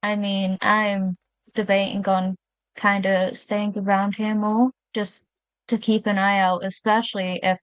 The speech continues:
the mainframe's targeting those two.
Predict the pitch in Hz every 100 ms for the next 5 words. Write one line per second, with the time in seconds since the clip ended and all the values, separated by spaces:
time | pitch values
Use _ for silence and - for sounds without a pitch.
0 | _ - 190 185 185 185 185 180 180 -
1 | _ _ _ - 190 196 185 180 180 175
2 | - - - 202 202